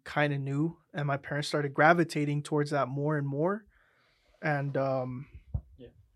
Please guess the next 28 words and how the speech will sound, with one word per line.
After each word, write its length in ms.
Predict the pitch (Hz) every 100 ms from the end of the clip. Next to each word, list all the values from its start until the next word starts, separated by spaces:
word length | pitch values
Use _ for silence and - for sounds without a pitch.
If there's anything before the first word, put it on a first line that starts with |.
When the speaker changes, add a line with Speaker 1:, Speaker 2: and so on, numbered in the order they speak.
| -
Speaker 1:
yeah. 160 | 165 - - - - _ - -
So 120 | 160
my 100 | 147
parents 260 | 147 165
started 240 | - 165 143
gravitating 600 | 147 160 160 165 147 147
towards 280 | 151 147 147
that 180 | 143 135
more 220 | 143 151
and 100 | 143
more. 340 | 143 156 170 - - - - _ _
Um, 420 | - 147 143 139 139
and 160 | 151
they 80 | 156
met 300 | 151 165 -
this 160 | 185 160
dude 220 | 170 170
who 160 | 151 160
was, 360 | 151 147 147 - -
uh, 180 | 139
from 220 | 131 131 147
Israel, 520 | 190 160 143 139 143 _ _ _ _
and 160 | 143 147
he 60 |
started 380 | 147 - 151 147
teaching 320 | - - 170
them 140 | 151 143
stuff. 460 | - 139 131 -